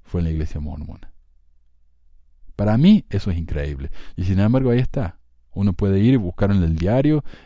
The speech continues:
en el internet, y está. Si uno tiene acceso a las cortes, a la, la documentación de los cortes,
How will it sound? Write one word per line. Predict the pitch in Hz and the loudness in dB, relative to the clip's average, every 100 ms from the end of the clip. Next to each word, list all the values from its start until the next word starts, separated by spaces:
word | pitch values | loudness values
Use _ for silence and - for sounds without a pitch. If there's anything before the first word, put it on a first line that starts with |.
| - | -10
en | 80 | -4
el | 85 | -2
internet, | 101 101 135 | -2 -2 -4
y | 80 | -4
está. | 78 - 135 - - _ _ _ - - _ - _ _ _ _ - - | -6 -2 -2 -4 -16 _ _ _ -20 -20 _ -20 _ _ _ _ -20 -12
Si | - 98 | -2 2
uno | 110 | 2
tiene | 90 107 98 | 2 0 0
acceso | - 110 - | -2 -4 0
a | 95 | 0
las | 85 | -2
cortes, | - 123 117 - 104 - - - - - - _ | -2 0 2 2 -2 -4 -12 -20 -20 -20 -20 _
a | - 85 | -6 -4
la, | 78 | -4
la | 76 82 | -4 -6
documentación | 82 87 82 80 82 - 98 | -4 -4 -4 -2 -2 -2 -2
de | |
los | 85 | -2
cortes, | - 127 104 135 | -2 -2 -2 -4